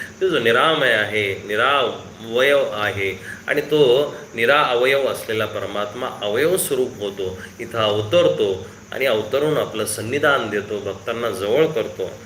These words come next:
ते खऱ्या अर्थानं परमात्म्याची सेवा आहे," असं तिथं, अं, जसं सर्वज्ञ श्री चक्रधर स्वामींनी सांगितलेलं आहे, तसंच भगवान श्रीकृष्णांनीही आपल्याला असंच बजावून सांगितलेलं आहे. ते शास्त्र आपल्या लक्षात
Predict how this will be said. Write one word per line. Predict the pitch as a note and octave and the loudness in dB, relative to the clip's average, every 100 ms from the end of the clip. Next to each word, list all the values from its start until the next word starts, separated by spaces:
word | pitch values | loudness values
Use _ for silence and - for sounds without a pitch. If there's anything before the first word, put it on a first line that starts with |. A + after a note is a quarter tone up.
| - - - - | -20 -20 -14 0
ते | G3 - | 0 2
खऱ्या | C3+ B2 | 2 4
अर्थानं | G#2+ G#2 G#2+ G2 | 2 -2 -6 -6
परमात्म्याची | F2+ F#2 G2 F#2+ G#2 G#2 G#2 F#2 F#2 | -8 -10 -8 -4 -4 -2 -4 -6 -8
सेवा | - - D#3+ B2+ | -8 2 4 4
आहे," | G2 - - - - - | 2 -4 -16 -20 -10 -8
असं | D#3+ F#3 | -4 -4
तिथं, | E3 E3 E3 - - - - | -2 2 2 0 -8 -16 -4
अं, | C3 B2 A2+ G#2+ | 2 4 4 0
जसं | A2 B2+ | -6 -8
सर्वज्ञ | A#2+ A2+ C3+ D#3 D#3 | -2 2 2 2 0
श्री | D3 B2+ | -2 -4
चक्रधर | C3 A#2+ A#2 | -2 4 4
स्वामींनी | A#2 G2 G2+ G#2 G2 | 4 -2 -8 -8 -10
सांगितलेलं | F#2+ F#2 F#2+ G#2+ C#3+ | -8 -8 -6 0 0
आहे, | E3 - - - C3+ | 0 -4 -16 -2 0
तसंच | C#3 D3 A#2 - - G#2+ | 2 2 0 -6 -14 -6
भगवान | G#2+ A#2+ D3 D3 | 0 2 0 -2
श्रीकृष्णांनीही | B2+ G#2+ - - C3 D3 F3 F#3 F#3+ | -8 -8 -10 -4 -2 0 0 4 6
आपल्याला | C3 - A2 G2+ F#2+ - - - - - - | 4 0 -4 -4 -6 -10 -16 -18 -20 -14 -8
असंच | - F3 | -4 -2
बजावून | A2+ G#2 A#2+ C#3+ D3 | -2 4 4 4 0
सांगितलेलं | B2 A#2 A#2 C3 D3+ | -4 -4 -4 -2 -2
आहे. | D#3 | -2
ते | - | -2
शास्त्र | - A2+ - G2 F2+ - - - | -2 -4 -6 -6 -6 -8 -16 -12
आपल्या | F#2+ G#2+ | -10 -6
लक्षात | G#2 G2+ - C3+ | -4 -4 -2 -2